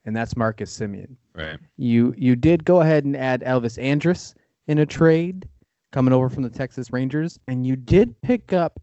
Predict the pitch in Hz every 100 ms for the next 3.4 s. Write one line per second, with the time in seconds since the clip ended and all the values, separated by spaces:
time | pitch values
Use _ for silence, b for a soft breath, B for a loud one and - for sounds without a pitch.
0 | - 143 156 143 143 143 131 110 101 135
1 | 127 135 147 147 147 143 139 147 131 131
2 | 143 143 143 123 120 120 123 120 117 117
3 | - 123 117 117